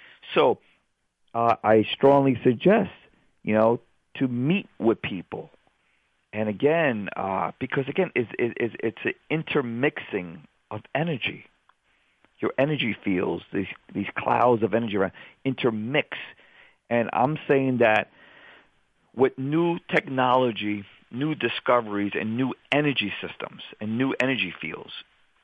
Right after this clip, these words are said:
we're gonna start seeing this. And much like I did my show on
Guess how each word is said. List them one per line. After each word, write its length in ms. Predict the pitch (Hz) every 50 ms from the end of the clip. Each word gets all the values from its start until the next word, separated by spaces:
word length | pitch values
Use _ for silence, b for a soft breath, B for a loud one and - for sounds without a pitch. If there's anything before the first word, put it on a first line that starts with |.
| _ _ -
we're 140 | 104 143 165
gonna 180 | 196 180 165
start 240 | - - 156 147 139 - -
seeing 320 | - 151 160 160 147 113 87
this. 160 | 90 - - - - - _ _ _ _ _ _ _ _ _ _ _ _ _ _ _ _ -
And 360 | 117 117 117 120 117 107 95 B B B B B B B B _ _ _ -
much 300 | 110 110 117 127 135 - -
like 460 | 139 131 127 127 127 123 110 - - - _ _ _ _ _ _
I 100 | - 104
did 180 | 95 - 113 -
my 200 | 78 113 113 113
show 240 | - - 123 117 113
on 120 | 107 101